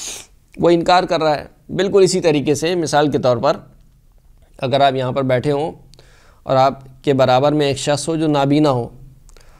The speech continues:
और आपको अल्लाह ने आंखें दी हैं, आप सूरज को देख रहे हैं, आप कह रहे हैं कि सूरज निकला हुआ है, बिल्कुल बदी है सबके सामने, यानी दलील के, दलील का मोहताज नहीं है, सूरज निकला हुआ है, रोशनी हो रही है,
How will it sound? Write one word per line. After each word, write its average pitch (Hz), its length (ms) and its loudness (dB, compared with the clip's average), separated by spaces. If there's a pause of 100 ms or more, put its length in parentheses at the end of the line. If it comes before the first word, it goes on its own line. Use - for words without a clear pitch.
(340)
और 120 220 2 (160)
आपको 139 300 0
अल्लाह 135 240 2
ने 135 80 -2
आंखें 127 320 0
दी 131 100 2
हैं, 147 300 -4
आप 151 180 4
सूरज 170 360 2
को 170 100 0
देख 170 220 2
रहे 170 100 2
हैं, 170 60 0
आप 160 100 -4
कह 165 100 2
रहे 165 100 2
हैं 175 60 -2
कि 175 80 0
सूरज 165 280 2
निकला 165 300 2
हुआ 139 180 4
है, 117 100 -4 (720)
बिल्कुल 160 360 0
बदी 151 320 4
है 170 60 2
सबके 165 260 -2
सामने, 165 300 0
यानी 165 160 2
दलील 151 380 2
के, 185 80 0 (160)
दलील 151 260 0
का 185 120 0
मोहताज 170 380 2
नहीं 165 240 0
है, 156 200 -8
सूरज 139 300 -2
निकला 135 300 0
हुआ 143 180 2
है, 139 60 0
रोशनी 127 360 -2
हो 139 140 2
रही 135 180 0
है, - 160 -6